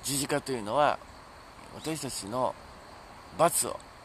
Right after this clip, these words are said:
イエス様が代わりに受けてくれた。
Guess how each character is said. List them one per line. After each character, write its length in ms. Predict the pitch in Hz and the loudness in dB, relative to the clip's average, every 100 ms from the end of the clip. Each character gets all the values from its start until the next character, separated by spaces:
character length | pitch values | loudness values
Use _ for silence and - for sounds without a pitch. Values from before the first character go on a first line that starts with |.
| - - - - - - - - - - 131 | -18 -18 -18 -16 -16 -16 -16 -16 -16 -6 4
イ 60 | |
エ 40 | 180 | 6
ス 100 | - | 8
様 140 | 131 | 6
が 140 | 117 101 | 4 2
代 160 | - | 4
わ 80 | 131 | 4
り 80 | 147 | 4
に 220 | 151 139 - | -4 -4 -4
受 60 | |
け 100 | 147 | -4
て 120 | 135 123 | -2 -2
く 120 | 101 | -2
れ 80 | |
た。 140 | 104 | -6